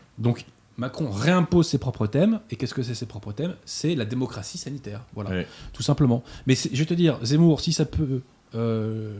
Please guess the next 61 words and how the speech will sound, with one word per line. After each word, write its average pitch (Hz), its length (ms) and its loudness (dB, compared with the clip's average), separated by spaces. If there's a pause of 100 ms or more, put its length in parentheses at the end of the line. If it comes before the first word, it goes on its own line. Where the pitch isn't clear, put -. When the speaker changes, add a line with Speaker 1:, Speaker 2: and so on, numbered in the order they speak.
Speaker 1:
l'inciter 160 580 4
à 123 80 -2
aller 120 120 0
davantage 151 520 2
sur - 140 -10
ce - 80 -8
terrain-là, 110 560 4 (920)
ma 117 100 4
foi, 160 160 -2
c'est 151 140 -4
pas 123 100 -2
plus 165 120 -2
mal. 165 160 6
Alors 120 100 4
Speaker 2:
D'un 113 140 2
autre 120 100 -4
côté, - 160 0
je - 100 -4
pense 165 140 -2
qu'il - 100 -4
marche 127 180 0
sur 127 120 -4
des 117 80 0
œufs 147 180 0
justement 131 400 -2
parce 156 180 -2
qu'il 110 140 -6
se 110 60 -4
dit 139 160 -4
Speaker 1:
Ouais. 147 120 2
Speaker 2:
qu'il 113 80 0
y 110 40 4
a 107 40 2
des 107 380 0
gens 156 380 0
qui, 107 220 -6
de 101 100 -4
son 107 160 -8
électorat 110 380 -2
qui - 120 -12
ça 131 160 -4
va 135 100 -2
faire 160 140 -4
Speaker 1:
Tout 196 60 4
à - 20 6
fait. - 100 4
Speaker 2:
peur, 123 160 2
notamment 101 280 -2
Speaker 1:
Tout 165 60 2
à - 20 2
Speaker 2:
les 147 60 0
Speaker 1:
fait. 127 60 0
Speaker 2:
retraités. 135 360 -2
Je 131 80 -6
pense 175 140 -6
que 135 100 -4
c'est 120 160 -2
pour - 160 -12
ça 185 140 -4
que 135 140 -4
jusqu'ici, 160 680 -4